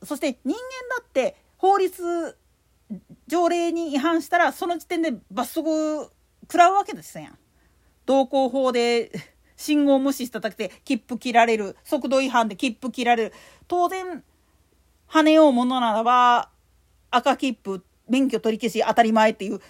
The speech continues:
そういう状況なんですよ。だから、それと全く一緒なんだっていうふうに考えないといけないんです。動物たちだって生きるための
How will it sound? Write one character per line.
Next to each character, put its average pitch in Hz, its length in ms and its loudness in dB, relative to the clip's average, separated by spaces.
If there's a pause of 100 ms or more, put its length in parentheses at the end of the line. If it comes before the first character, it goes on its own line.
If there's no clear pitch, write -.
(140)
そ 440 200 -2
う - 20 2
い 440 40 2 (200)
う - 340 -20
状 339 200 0
況 349 220 -2
な 320 220 -2
ん 247 100 -2
で 165 80 -12
す - 100 -20
よ。 - 60 -20 (220)
だ 349 120 0
か 403 100 -2
ら、 - 80 -4 (100)
そ - 120 -6
れ 480 120 0
と - 180 -6 (100)
全 254 140 -2 (160)
く 381 100 -10
一 330 180 -4
緒 403 40 -4
な 403 100 6
ん 349 60 -2
だ 285 80 -2
っ 294 60 -6
て - 80 -12
い 240 60 -6
う 247 220 -6
ふ 285 120 -8
う 269 80 -2
に 311 140 -4
考 294 180 -4
え 381 220 2
な 370 80 0
い 269 60 -2
と 202 60 -6
い 180 60 -10
け - 80 -8
な 226 80 -2
い 190 60 -10
ん - 20 -14
で - 60 -18
す。 - 120 -20 (720)
動 403 260 4
物 440 200 -6
た - 140 0
ち - 80 -14
だ 202 100 -6
っ 190 60 -10
て 285 280 -4
生 262 100 -6
き 330 120 -4
る 330 100 -4
た 247 120 -8
め 233 100 -6
の 370 100 0